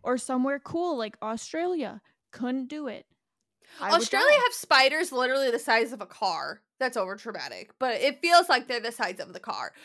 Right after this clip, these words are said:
Speaker 2: So you probably, people who live in Australia, bless your hearts.
Speaker 1: I don't do spiders. I don't do snakes. I don't do mice,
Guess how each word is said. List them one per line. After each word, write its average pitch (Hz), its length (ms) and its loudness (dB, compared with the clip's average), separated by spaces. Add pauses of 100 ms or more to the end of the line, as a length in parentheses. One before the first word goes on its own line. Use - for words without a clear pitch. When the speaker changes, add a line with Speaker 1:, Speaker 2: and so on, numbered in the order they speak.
(180)
Speaker 2:
So 349 180 -2
you 311 160 -4
probably, 349 500 -4 (180)
people 370 280 -4
who 311 100 -6
live 285 160 -4
in 269 120 -4
Australia, 247 760 -2 (200)
bless 240 260 0
your 196 120 -4
hearts. - 640 -12 (800)
Speaker 1:
I 240 80 -6
don't 262 260 -4
do 240 300 -8
spiders. 208 580 -12
I 226 140 -12
don't 226 220 -10
do 240 100 -12
snakes. 226 400 -16 (240)
I 233 80 -2
don't 233 260 -2
do 233 140 -6
mice, 208 760 -4